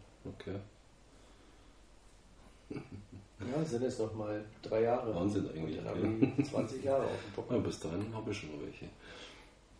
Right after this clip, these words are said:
Speaker 2: Ja, ich auch. Jetzt war, glaub ich, nur noch eine angefangene Kiste mit irgendwie neun Stück oder sowas
Speaker 1: Mhm,
Speaker 2: drin.
Speaker 1: ich hab auch noch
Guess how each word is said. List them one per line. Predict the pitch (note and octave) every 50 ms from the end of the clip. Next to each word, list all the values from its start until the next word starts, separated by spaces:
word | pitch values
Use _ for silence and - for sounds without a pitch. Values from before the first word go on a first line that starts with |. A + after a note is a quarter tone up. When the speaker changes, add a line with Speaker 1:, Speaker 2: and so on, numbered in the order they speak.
| - - -
Speaker 2:
Ja, | G2 - G#2+ A2 A2 A2 -
ich | - -
auch. | - A#2 A2+ A2 - - - - - - - - - - - - - - - - - - - - - - - - - - - - - - - - - - - - - - - - - - - - - - - - - - - - - - - - - - - - - - - - - - - - - - - - - - - - - - - - - -
Jetzt | - - -
war, | A2+ A2+
glaub | A2+ A#2+ A#2
ich, | A2 A2+
nur | A#2+ A2+
noch | A#2 A2+ A2
eine | A2+ A2+ G2
angefangene | G#2 A#2 B2+ B2+ - C#3+ C#3 C3+ C3+ C3+
Kiste | C3+ - - C#3 - - - D3 D#3 E3 D#3+ - - - - - - - -
mit | A#2+ A#2+ A2+ - A2+
irgendwie | A2 G#2+ G#2+ A2 A2
neun | G#2+ G#2+ A2 A2 A2 A2
Stück | - - - C3+ - -
oder | C3+ C3 B2+
sowas | C3 C3 C3 C3+ A2+
Speaker 1:
Mhm, | A#2
Speaker 2:
drin. | A#2+ B2+ B2+ C#3+
Speaker 1:
ich | - -
hab | - -
auch | A2+ C3 - -
noch | - -